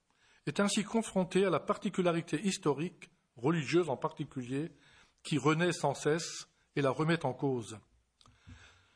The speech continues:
Les révolutions des années soixante sont aussi nées, Certeau le rappelle,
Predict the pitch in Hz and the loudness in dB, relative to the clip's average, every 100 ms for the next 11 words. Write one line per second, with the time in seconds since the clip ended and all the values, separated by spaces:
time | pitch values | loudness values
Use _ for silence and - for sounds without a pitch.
0 | _ _ _ - 139 175 226 233 - 226 | _ _ _ -2 2 4 4 2 2 4
1 | 185 190 175 180 165 190 196 196 165 185 | 4 4 4 2 2 2 2 0 0 0
2 | 175 185 160 165 185 175 - _ _ _ | 2 2 4 4 4 -2 -16 _ _ _
3 | _ _ _ _ - - - 151 135 131 | _ _ _ _ -6 -4 -2 0 0 0
4 | 131 160 180 | 0 0 -2